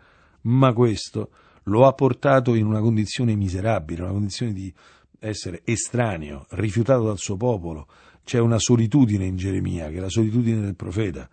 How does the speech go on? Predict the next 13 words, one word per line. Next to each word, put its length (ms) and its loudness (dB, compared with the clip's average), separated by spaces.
E 140 -4
lui 180 0
a 60 0
un 60 0
momento 360 -4
si 140 -8
lamenta 560 -10
e 40 -8
dice: 300 -8
"Mi 140 -2
hai 100 -4
sedotto, 580 -8
Signore, 600 -14